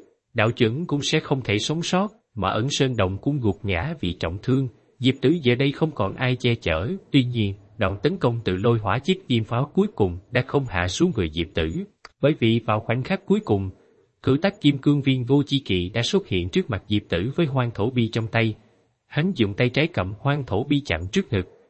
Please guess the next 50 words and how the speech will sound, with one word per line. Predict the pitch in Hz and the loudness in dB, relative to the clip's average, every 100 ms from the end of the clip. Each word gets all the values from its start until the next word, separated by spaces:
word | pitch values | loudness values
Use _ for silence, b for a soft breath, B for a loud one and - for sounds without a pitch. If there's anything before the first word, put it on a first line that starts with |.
| _ | _
bảo | 107 113 151 | -4 -2 0
vệ | 101 104 | 0 0
Diệp | 110 98 - | 0 -2 -2
Tử | 85 170 | -4 -2
và | - 104 | -4 -2
Đạo | 87 98 | 0 -2
Chuẩn | - 107 | -2 -2
khỏi | 151 120 | -2 -2
đòn | 143 85 82 | -2 -2 -2
tấn | 135 185 | -4 -2
công | 135 113 107 | 0 0 -2
chí | 156 | -4
mạng. | 151 78 71 95 _ - - _ | -2 -4 -4 -10 _ -20 -20 _
Khi | 190 175 | 0 2
Diệp | 120 117 | 2 2
Tử | 107 101 | 0 0
nhìn | 180 110 104 | -2 -4 -2
thấy | 139 170 | -2 -2
Vô | - 127 | 2 0
Chi | 123 127 113 | 2 -2 -2
Kỳ, | 92 85 78 _ _ | -2 -4 -6 _ _
lòng | - 101 104 | -2 -2 -2
hắn | 117 175 170 | -6 -4 0
rung | 143 120 | 0 0
động | 85 98 | -2 -2
dữ | 104 143 | -2 0
dội. | 85 76 85 - _ _ | 0 -2 -4 -12 _ _
Trước | - 185 - | 0 0 2
đây, | 120 113 - b b | 0 0 -6 b b
Vô | 170 156 | 4 6
Chi | 156 | 2
Kỳ | 139 104 101 | 0 2 2
liên | 120 170 165 | 2 2 2
tục | 104 98 | -2 -2
bị | 104 85 | -4 -2
phân | - 143 | -2 -2
thân | 123 127 120 | -2 -2 -2
của | 117 | 0
Linh | 135 131 | 0 0
Uy | 135 117 | 0 0
Ngưỡng | 98 104 139 | 0 0 0
Quân | 123 117 | 0 0
lấy, | 98 139 196 _ _ _ _ | -2 -2 -8 _ _ _ _
không | - 196 | -4 -2
thể | - 92 | -2 -2
thoát | - 156 160 | -2 -4 0
thân. | 117 104 98 - _ _ - | -2 -2 -6 -16 _ _ -2
Nhưng | 160 151 | 0 2
giờ | 107 98 | 2 2
đây, | 110 107 | 2 0